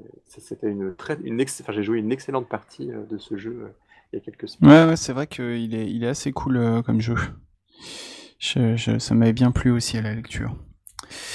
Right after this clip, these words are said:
Speaker 2: Eh ben, euh, ok, bah écoutez, il est presque temps de se quitter, mais je crois que,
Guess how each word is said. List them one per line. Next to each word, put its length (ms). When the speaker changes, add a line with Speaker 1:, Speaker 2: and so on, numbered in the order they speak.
Speaker 2:
Eh 120
ben, 300
euh, 680
ok, 280
bah 100
écoutez, 480
il 100
est 80
presque 380
temps 140
de 80
se 300
quitter, 400
mais 140
je 140
crois 320
que, 480